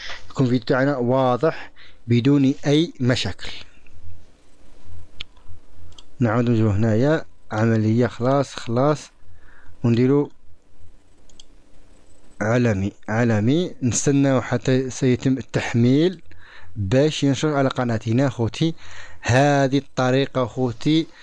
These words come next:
زيادة الأرباح وزيادة المشاهدات وكذلك زيادة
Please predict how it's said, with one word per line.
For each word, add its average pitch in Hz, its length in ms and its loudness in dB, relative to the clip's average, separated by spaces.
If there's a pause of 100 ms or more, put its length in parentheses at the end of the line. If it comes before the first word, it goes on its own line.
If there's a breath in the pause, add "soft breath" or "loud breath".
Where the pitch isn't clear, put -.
(320 loud breath)
زيادة 117 800 2
الأرباح 131 720 2
وزيادة 120 640 0
المشاهدات 123 920 4
وكذلك 127 760 2
زيادة 131 640 0